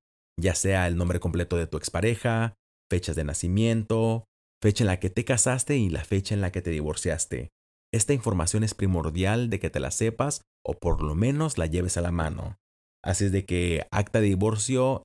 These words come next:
hay que llevarla siempre con ustedes. Les recuerdo que si estas actas o todos estos documentos son de otro país o están en español o en algún otro idioma, siempre, siempre, siempre hay que llevarlos traducidos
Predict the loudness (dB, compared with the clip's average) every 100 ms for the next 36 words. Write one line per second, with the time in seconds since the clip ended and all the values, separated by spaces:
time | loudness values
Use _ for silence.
0 | -4 -4 -2 0 2 2 0 -2 -4 -4
1 | -2 -2 -2 -2 -2 -4 -4 -8 -8 -10
2 | -10 -8 -10 -14 _ _ _ _ _ _
3 | _ _ _ _ _ _ 2 4 6 4
4 | 0 2 4 6 6 4 4 4 4 2
5 | 0 2 4 4 4 4 2 -2 0 -2
6 | 0 2 2 2 2 2 2 0 0 0
7 | 2 2 2 0 0 -6 _ -4 0 4
8 | 4 6 6 4 4 4 4 4 2 2
9 | 4 4 4 4 2 2 2 2 2 2
10 | 2 0 2 4 4 4 0 -2 -2 -2
11 | -2 0 2 2 2 0 -2 _ _ -8
12 | 0 2 4 2 0 0 0 0 0 0
13 | 0 0 -2 0 0 2 0 2 2 0
14 | 0 -2 -4 -2 -2 -2 -2 0 2 2
15 | 0